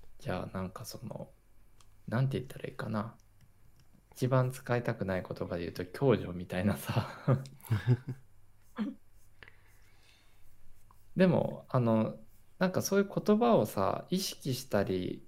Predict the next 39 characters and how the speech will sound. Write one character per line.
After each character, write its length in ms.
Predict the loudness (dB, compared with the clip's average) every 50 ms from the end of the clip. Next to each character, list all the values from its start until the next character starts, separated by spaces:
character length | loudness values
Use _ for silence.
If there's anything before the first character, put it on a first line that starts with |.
| -12 -12
う-、 60 | -12 -12 -12 -16 _ _ _ _ -2
ど 120 | 0 0 0
こ 160 | 0 -4 -4
か 220 | -2 0 0 0
上 280 | 2 4 4 6 6 4
と 180 | 4 0 -2
か 180 | 0 2 2 2
横 360 | 2 2 -2 -2 -2 -2 0
か 140 | 2 4 4
ら 160 | 4 4 4 2 -2 -8 -4
言 160 | 0 2 4
わ 120 | 4 4
れ 120 | 4 4 4
た 140 | 4 2 2
り 100 | 0 -2
す 160 | -4 -6 -2
る 100 | 0 0
わ 120 | 0 0 0
け 140 | -2 -4
で 100 | -2 -2
も 140 | -4 -4 -2
な 160 | -2 -2 -2
く、 500 | -2 -4 -4 -2 0 0 0 -2 -4 -8 -12 -20 -20 -20 -20 -20 -20 -20 -20 -20 -20 -20 -20 -20 -20 -20
自 240 | -14 -8 -6 -4 0
然 240 | 0 2 2 2 0
と、 480 | 0 -2 -2 0 -2 -2 -4 -8 -12 _ _ -2
あ 100 | 0 0
の、 480 | 2 2 2 2 2 2 0 0 -4 -10 -18 -20 _ _ _ _ _ -20 -20 _ _ -20 -20 _ _ -20 _ _ -10
そ 140 | -6 -6 -4
れ 40 |
こ 120 | -2 0 0
そ 120 | 0 2
ギ 160 | 2 2 2
ブ 180 | 2 2 0 0
と 160 | 0 -4 -4
テ 220 | 0 2 2 2 2
イ 100 | 2 0
ク 140 | -2 -4
で、 380 | -2 0 0 -2 -2 -4 -8 -14